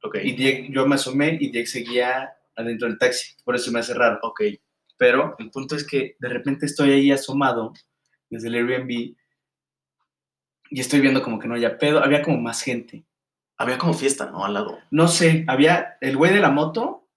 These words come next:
Speaker 1: Ajá.
Speaker 2: un compa suyo,
Speaker 1: Ajá.
Speaker 2: una señora
Speaker 1: Ajá.
Speaker 2: y un señor.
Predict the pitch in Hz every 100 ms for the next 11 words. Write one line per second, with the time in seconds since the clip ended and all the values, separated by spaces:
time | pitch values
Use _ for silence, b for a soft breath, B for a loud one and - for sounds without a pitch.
0 | _ - 101 85 - - 139 139 147 147
1 | 139 139 147 - 285 - - _ - -
2 | - _ _ 143 185 208 151 127 135 151
3 | 185 - - _ _ _ _ - - 85
4 | 85 131 135 131 120 117 104 -